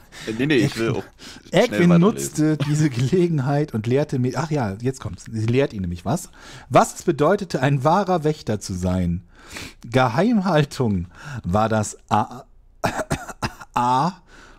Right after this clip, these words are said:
Speaker 2: und O. Das war ihre erste Lektion. Er konnte niemandem trauen,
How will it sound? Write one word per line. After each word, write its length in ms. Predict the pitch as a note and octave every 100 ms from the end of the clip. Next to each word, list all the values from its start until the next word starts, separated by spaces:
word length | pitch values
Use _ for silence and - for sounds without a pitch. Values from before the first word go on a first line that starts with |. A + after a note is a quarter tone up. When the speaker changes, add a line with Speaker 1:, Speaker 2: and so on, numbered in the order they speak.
| _
Speaker 2:
und 340 | - E3+ - -
O. 520 | A#3 D#3 F2+ C#2+ - - - _ _ _ _ _ _ _ _ _ - _ - -
Das 380 | B2 D3+ - - -
war 180 | A#2+ A#2
ihre 200 | A#2 A2+
erste 380 | G#2 A2+ - B2
Lektion. 760 | A#2 - - A2+ F2 D#2 - - _ _ - - - - _ _ _ -
Er 120 | C3
konnte 400 | - F3 F#3+ E3+
niemandem 840 | C3+ C#3+ G#3 A#3 A#3 G#3+ G3 F#3+
trauen, 840 | - - G#3+ A3 C3+ G2 D#2+ D2